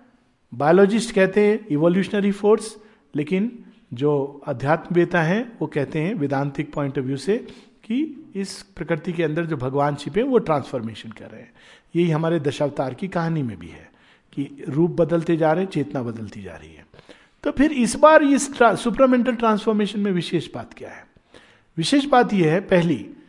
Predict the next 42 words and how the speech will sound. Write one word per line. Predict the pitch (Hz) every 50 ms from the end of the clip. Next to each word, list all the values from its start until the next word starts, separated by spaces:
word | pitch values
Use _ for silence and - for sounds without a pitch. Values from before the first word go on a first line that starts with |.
| _ _ _ _ _ _ _ _ - 180
अब | 170 175 - -
तक | 226
जो | 190 165 190 190
ट्रांसफॉर्मेशन | 190 175 170 160 156 - - 180 170 160 156 147 - 175 151
हुए | 127 120 127 131
हैं, | 151 202 370
उसमें | 403 - 170 160 160 - - 233 226 220 165 123
जीव | 123 156 202 233 226
का | 233 - 214 208
कोई | 214 - 220 240
सहयोग | 233 233 - 196 185 180 190 190 180 165
नहीं | 160 151 123
रहा | 107 98 -
है, | - 87 85 - _ _ _ _ - _ _ _ _ _ _
अचेतनता | - 156 - 226 214 220 226 220 202 214 190
में | 170 175 160
हुए | 135 110 110 90
हैं | - - 92 - _ _ _ _ _ _ - _ _ _ _ _ _ _ _ _ _ _ _ _ _
और | - 156 170 190 202 208 - - - - - _ _ _ _ _ _ _
अज्ञान | 170 160 131 131 160 165 170 185 208 226 226
से | 208 - 233 233 262
अज्ञान | - 233 175 156 147 160 156 151 156 151
की | 147 - 147
ओर | 127 120 107
हुए | 95 87 85 80
हैं, | - - - - _ _ _ _ _ _ _ _ _ _
कम | - 226 247 254
अज्ञान | 247 208 196 220 220 226 233 233
से | 226 233 247 262 294 302 - - - - - _ _ _ _
या | 165 185 185
ज्यादा | 175 135 110 160 160 180 180 226 226
अज्ञान | 214 180 202 208 208 214 214
से | - 269 277
कम | 269 - 214 196 180
अज्ञान | 156 135 139 127 123 117
की | 104 - -
ओर, | 98 107 143
इतना | 165 160 - 202
हम | 165 156 165
कह | 156 - 156
सकते | 123 - - - - _ - -
हैं, | - - _